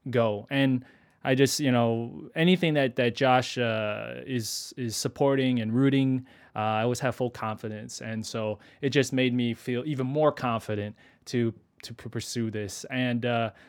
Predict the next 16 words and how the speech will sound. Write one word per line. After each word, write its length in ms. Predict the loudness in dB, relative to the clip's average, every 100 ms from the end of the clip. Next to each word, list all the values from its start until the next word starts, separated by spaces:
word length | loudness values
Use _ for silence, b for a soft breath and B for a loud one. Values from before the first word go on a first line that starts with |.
| b
so, 500 | 4 10 12 10 6 2
you 100 | 4
know, 60 |
I 40 | 6
really 200 | 6 4
gotta 160 | 4
thank 220 | 4 0 0
you 140 | -2
for, 280 | -2 -6 -4
for 140 | -4
that. 340 | 0 2 2 0
And, 180 | -2 -4 b b b
um, 300 | 4 6 4 2
we're 100 | 8
actually 420 | 8 8 6 6
at, 220 | 6 4